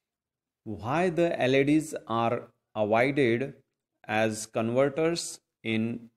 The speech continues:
rectifier diodes, that is very low power device? Which is the main application of synchronous motor? That is power factor correction device. What is the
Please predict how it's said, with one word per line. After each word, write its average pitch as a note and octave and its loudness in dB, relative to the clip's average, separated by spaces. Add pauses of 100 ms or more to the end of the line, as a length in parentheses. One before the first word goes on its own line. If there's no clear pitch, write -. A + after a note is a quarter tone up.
(140)
rectifier B2+ 0 (880)
diodes, G#2 0 (640)
that A2 0
is A2 -2
very B2 2
low C3 0
power G#2 2
device? G2 -4 (1080)
Which A#2 0
is C3+ -2
the B2 0
main B2+ 0
application A#2+ -4
of G#2+ -2
synchronous B2 -4
motor? D3+ -2 (500)
That G#2+ 2
is A2+ 0 (160)
power A#2+ 6
factor A#2+ -2
correction G#2+ -2
device. A2 -2 (680)
What B2 6
is D#3+ 2
the D3+ 4